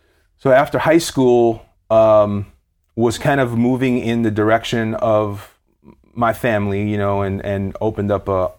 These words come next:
a home remodeling business with my brother-in-law, and, uh, was doing well for, for a few months, and then just decided, I just saw an ad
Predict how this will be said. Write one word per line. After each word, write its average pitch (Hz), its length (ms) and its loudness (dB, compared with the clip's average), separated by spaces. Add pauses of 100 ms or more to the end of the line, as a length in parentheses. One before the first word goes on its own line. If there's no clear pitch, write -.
a 92 80 -6
home 107 320 -4
remodeling 98 600 -2
business 92 440 -4
with 90 160 -6
my 87 220 -2
brother-in-law, 90 640 -4 (640)
and, 98 480 -2
uh, 95 180 -2
was 107 160 -2
doing 131 300 0
well 131 520 4 (200)
for, 107 300 0
for - 180 -4
a 98 60 -2
few 113 180 -4
months, 101 360 -4 (840)
and 117 140 -2
then 127 100 0
just 127 200 -4
decided, 123 400 2
I 107 100 4
just 107 220 -4
saw 107 260 4
an 98 140 -6
ad 101 420 0